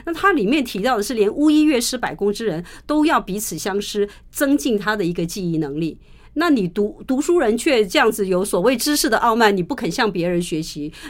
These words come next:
那你，那你永远只固守在，比方说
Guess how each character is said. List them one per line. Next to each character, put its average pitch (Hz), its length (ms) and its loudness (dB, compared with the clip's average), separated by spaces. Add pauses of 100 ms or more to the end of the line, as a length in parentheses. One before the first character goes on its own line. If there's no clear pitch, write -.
那 277 140 4
你， 185 440 -2
那 311 140 4
你 233 160 2
永 208 180 4
远 196 160 4
只 180 180 -4
固 247 200 -2
守 190 180 -4
在， 202 180 -2
比 175 160 -6
方 240 200 0
说 269 180 -4